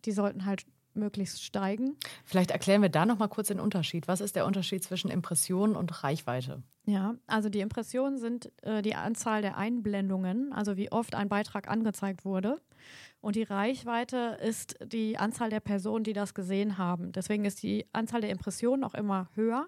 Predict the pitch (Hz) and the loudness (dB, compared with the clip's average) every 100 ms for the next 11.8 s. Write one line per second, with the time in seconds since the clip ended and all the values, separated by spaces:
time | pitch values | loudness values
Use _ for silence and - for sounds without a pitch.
0 | - 214 202 - - 214 196 196 190 226 | -4 -2 -2 -2 -6 -2 0 0 -2 0
1 | 208 208 208 185 190 220 196 190 - 185 | 0 2 0 0 0 -2 0 0 -2 -2
2 | 185 - 214 - 233 - 247 240 240 233 | -4 -2 -4 0 -2 0 0 0 0 -2
3 | - 214 226 240 - - - - 208 208 | -2 0 0 -2 -8 -20 -20 -6 0 2
4 | 214 202 190 196 214 220 233 220 - 214 | 2 2 0 0 0 2 0 -4 -4 0
5 | 196 202 190 196 190 208 190 175 180 196 | 0 -2 -2 0 0 0 -2 -4 -4 -2
6 | 202 170 - _ _ _ 208 220 214 202 | -2 -2 -10 _ _ _ -2 0 0 0
7 | 185 - - - _ _ _ _ _ _ | -2 -4 -10 -14 _ _ _ _ _ _
8 | 214 208 - - 175 180 185 170 - - | 2 4 -4 0 0 2 0 -2 -6 -4
9 | 196 - 196 220 220 208 196 196 214 214 | 0 2 4 2 2 -2 -2 0 0 0
10 | 196 202 220 196 190 196 - 175 180 - | 0 0 -2 -4 -2 0 -2 -2 -4 -2
11 | 185 - - 185 214 - 139 92 | -2 0 -2 0 0 2 -2 -4